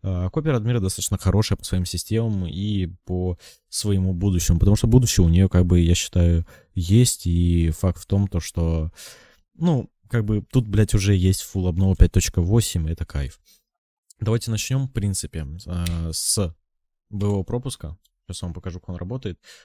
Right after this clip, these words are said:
Вот у нас, получается, имеется зимний пропуск. Мы переходим к пропуску и сразу покупаем улучшенный боевой пропуск за две тысячи семьсот рублей. Давайте сейчас фастиком попрос-, попропускаем задание. Так, я же... Сейчас, э, подождите, а как, э, пропускать задание?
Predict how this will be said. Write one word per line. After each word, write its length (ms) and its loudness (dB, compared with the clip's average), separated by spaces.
Вот 160 -6
у 40 -6
нас, 120 -8
получается, 400 -8
имеется 260 -2
зимний 220 0
пропуск. 340 -6
Мы 80 -2
переходим 300 -2
к 60 -16
пропуску 360 0
и 80 0
сразу 320 0
покупаем 480 -2
улучшенный 400 2
боевой 220 0
пропуск 520 -8
за 200 -10
две 180 -10
тысячи 520 -12
семьсот 440 -12
рублей. 320 -10
Давайте 240 -6
сейчас 100 -10
фастиком 400 -10
попрос-, 320 -12
попропускаем 560 -6
задание. 540 -6
Так, 180 -18
я 60 -12
же... 240 -14
Сейчас, 440 -20
э, 400 -12
подождите, 320 -10
а 40 -10
как, 220 -14
э, 220 -8
пропускать 340 -14
задание? 420 -12